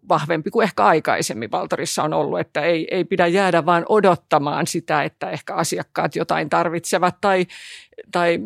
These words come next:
niin kuin, ylipäätään myöskään ohjauksesta. Että kyllä semmoinen, niin kuin, proaktiivinen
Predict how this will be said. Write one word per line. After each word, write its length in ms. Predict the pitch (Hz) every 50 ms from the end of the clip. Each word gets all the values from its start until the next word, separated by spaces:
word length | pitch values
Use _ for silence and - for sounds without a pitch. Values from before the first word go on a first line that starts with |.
| 220 214
niin 200 | 214 185 185 165
kuin, 160 | - 190 170 202
ylipäätään 440 | 202 190 - 190 180 175 196 185
myöskään 300 | 185 190 185 - 208 165
ohjauksesta. 760 | 202 220 196 160 170 156 - - - - 143 - - - -
Että 120 | 147 - -
kyllä 200 | 180 165 147 -
semmoinen, 300 | - 202 175 175 170 165
niin 80 | 165
kuin, 120 | - 180 -
proaktiivinen 960 | - 202 190 185 165 165 - - - - 156 151 156 156 156 156 160 147